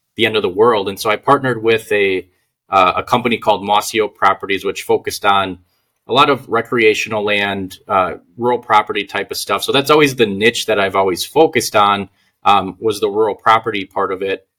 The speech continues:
And, but you could see my business grow. Obviously, you know, at the end of the year, when you're doing your taxes, you see,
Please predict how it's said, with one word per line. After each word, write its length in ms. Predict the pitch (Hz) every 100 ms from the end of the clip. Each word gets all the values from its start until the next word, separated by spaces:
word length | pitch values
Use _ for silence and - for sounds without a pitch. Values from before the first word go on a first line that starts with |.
| _ -
And, 560 | 113 110 107 101 95 - _ _ _ _ _ _ _ _ _
but 200 | 131 131
you 140 | 135 131
could 140 | 139
see 180 | - 135
my 140 | 139
business 400 | 135 127 123 127
grow. 280 | - 101 110
Obviously, 640 | 101 107 113 - 113 113 110
you 120 | 101
know, 100 | 104
at 80 | 101
the 80 | 107
end 100 | 110
of 60 |
the 60 | 104
year, 180 | 107 110
when 120 | 101
you're 100 | 92
doing 180 | 107 104
your 100 | 90
taxes, 560 | - 123 120 123 110
you 80 | 101
see, 460 | - 110 107 104